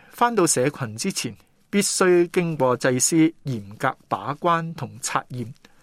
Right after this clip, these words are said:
信徒必須經過一段時間嘅觀察，睇吓佢哋有冇活出新生命，先至讓佢哋作見證。七日過咗之後，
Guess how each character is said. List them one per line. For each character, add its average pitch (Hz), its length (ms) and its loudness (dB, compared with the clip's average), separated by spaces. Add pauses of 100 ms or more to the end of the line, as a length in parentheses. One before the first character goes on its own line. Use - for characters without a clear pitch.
(520)
信 170 220 2
徒 135 180 2
必 165 120 0
須 190 280 4
經 202 240 -2
過 156 140 2
一 175 80 4
段 143 200 0
時 120 240 -2
間 131 280 -2
嘅 131 80 0
觀 165 280 -2
察， 139 220 -6 (840)
睇 170 120 2
吓 214 140 4
佢 180 140 2
哋 160 240 6
有 156 120 6
冇 160 140 2
活 147 140 2
出 190 200 -2 (140)
新 190 540 0
生 165 260 -2
命， 123 160 -8 (540)
先 220 240 2
至 156 160 2
讓 123 420 2 (140)
佢 135 140 -2
哋 117 180 -2
作 110 240 -4
見 101 200 -10
證。 107 200 -12 (720)
七 - 140 -2
日 196 160 4
過 143 180 0
咗 139 120 2
之 165 140 -4
後， 123 260 -6